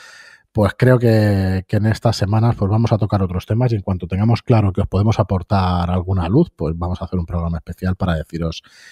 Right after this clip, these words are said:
qué es lo que haríamos nosotros para poder salir lo mejor posible. Así que hemos estado dándole vueltas y vamos a tocar el tema hoy de un trabajo que podéis hacer desde casa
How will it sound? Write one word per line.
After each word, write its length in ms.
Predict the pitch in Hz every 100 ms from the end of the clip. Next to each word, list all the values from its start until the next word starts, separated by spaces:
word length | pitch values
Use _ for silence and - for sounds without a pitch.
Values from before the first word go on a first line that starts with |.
| _ -
qué 160 | 123
es 80 | 107
lo 100 | 104
que 60 | 95
haríamos 300 | 95 90 87
nosotros 380 | 85 90 95 -
para 180 | 87
poder 260 | - 82 82
salir 640 | - 87 85 82 78 73 _ _ _ _ _ _ 90
lo 180 | 110 107
mejor 300 | 95 - 82
posible. 460 | - 73 - 73 69 - _ - - - -
Así 340 | 117 120 123 101
que 120 | 120
hemos 180 | 123 123
estado 640 | - 135 135 131 131 127
dándole 280 | 131 131 127
vueltas 560 | 135 147 - 143 -
y 300 | 113 101 95
vamos 260 | 98 120 131
a 40 |
tocar 300 | 135 117 120
el 120 | 110 101
tema 320 | 120 113 120
hoy 400 | 117 123 123 -
de 680 | 113 104 101 98 95 92 92 -
un 180 | 123
trabajo 340 | 131 135 135 120
que 120 | 117
podéis 300 | 104 113 -
hacer 320 | 110 127 113
desde 280 | 95 87 87
casa 420 | - 110 - 92